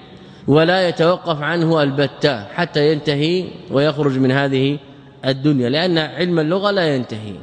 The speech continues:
علم اللغة لا، لا ينتهي. قال رحمه الله تعالى: "وإنما بدأت بما وصفت من أن القرآن نزل بلسان العرب دون غيره، لأنه لا يعلم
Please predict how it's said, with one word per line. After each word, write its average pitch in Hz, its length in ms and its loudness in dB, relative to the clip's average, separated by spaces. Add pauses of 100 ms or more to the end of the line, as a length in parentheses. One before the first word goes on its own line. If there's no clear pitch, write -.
(120)
علم 139 180 2
اللغة 143 280 2
لا، 156 240 -2 (340)
لا 139 120 2
ينتهي. 120 440 -4 (400)
قال 208 260 2
رحمه 185 300 -4
الله 151 140 2
تعالى: 147 540 -2 (1080)
"وإنما 185 500 2
بدأت 175 420 -2
بما 165 360 2
وصفت 160 760 -2 (520)
من 151 140 2
أن 180 220 0
القرآن 160 580 0
نزل 156 320 0
بلسان 151 500 0
العرب 139 460 -2
دون 170 200 2
غيره، 131 640 0 (380)
لأنه 170 680 0
لا 165 260 2
يعلم 143 680 -2